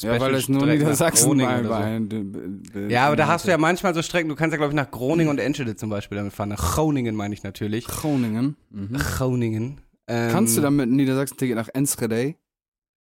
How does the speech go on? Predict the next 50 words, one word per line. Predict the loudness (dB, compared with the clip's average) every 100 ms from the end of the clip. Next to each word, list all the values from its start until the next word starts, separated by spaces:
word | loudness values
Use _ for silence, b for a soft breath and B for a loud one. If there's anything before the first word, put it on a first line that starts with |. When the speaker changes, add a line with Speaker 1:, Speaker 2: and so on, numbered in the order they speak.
| _ _
Speaker 2:
Enschede. | -6 -4 -4 -6 -6 -6 B B B
Ja, | 2
es | 2 2
gibt, | -2 -2
äh, | 0 4 4 4
ich | 2
glaub, | 0 0
die | 2
beiden | 2 2
Routen, | 0 0
Enschede | 0 -2 -2 2 2 2
und, | 0 0
äh, | 0 0 -2
Groningen, | -4 -4 0 2 4 4 2 0 -4
äh, | -4 0
darfst | 2 0 -2
du | -2 0
mit | 0 -2
dem | -2
Niedersachsen-Ticket | 0 0 -2 -4 -8 -10 -10 -10
fahren. | -6 -6 -8 B B -8
Ich | 0
finde | 0
das | 0
witzig, | -2 -4
dass | -2
du | 2
auch | 2 2
ein |
Nieder-, | 0 2 0 -4
Niedersachsen-Ticket | -4 0 2 0 -2 -6 -8 -8 -2
sagst, | -2 -2
weil | -2
eigentlich | 0 0 -2 -6 -20 -20 -8
das | -6 -4
Bundesland | -2 0 0 0
an | 0 0
solches | 0 0 -2 -2
nennt | 0
man | 0
ja | 0
Niedersachsen, | 2 0 0 -2 -6 -8 -8 b b b
aber | -4 0
bei | 2
dem | 2 0
Ticket | -2 -4 -4
sag | -4
ich | -2
auch | -2
immer | 0 -2